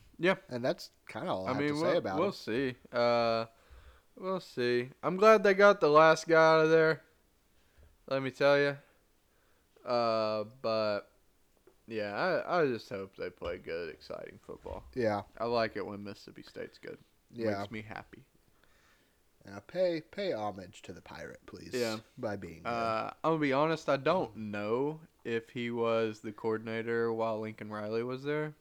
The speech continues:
Speaker 1: but I would find that interesting just because, like, Lincoln Riley was kind of a disciple of Mike Leach.
Speaker 2: Yeah.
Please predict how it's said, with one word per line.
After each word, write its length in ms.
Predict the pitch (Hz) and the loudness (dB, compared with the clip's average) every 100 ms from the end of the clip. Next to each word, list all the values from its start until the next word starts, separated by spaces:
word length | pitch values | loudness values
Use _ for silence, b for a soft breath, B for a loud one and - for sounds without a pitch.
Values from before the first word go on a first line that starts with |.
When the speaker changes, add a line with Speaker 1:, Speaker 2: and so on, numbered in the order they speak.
| - | -4
Speaker 1:
but 100 | 113 | 0
I 40 | 107 | 2
would 200 | 117 123 | 0 -2
find 220 | 120 113 | -6 -6
that 160 | 110 113 | -4 -4
interesting 560 | 117 - 127 - 127 120 | -4 -8 -14 -10 -10 -8
just 180 | 113 - | -12 -12
because, 380 | 104 113 107 98 | -8 -6 -6 -4
like, 260 | 101 101 - b b b - | -4 -4 -10 b b b -8
Lincoln 320 | 113 110 104 | -8 -8 -8
Riley 280 | 104 110 110 | -4 -2 -2
was 180 | 101 | -4
kind 220 | - 104 104 | -8 -10 -10
of 100 | 101 | -10
a 40 | |
disciple 520 | 98 - 98 101 104 | -12 -8 -8 -6 -8
of 100 | 104 | -10
Mike 260 | 101 98 95 | -8 -10 -8
Leach. 400 | 95 104 - - - - - - | -8 -8 -10 -20 -20 -20 -14 -4
Speaker 2:
Yeah. 240 | 110 113 | 0 0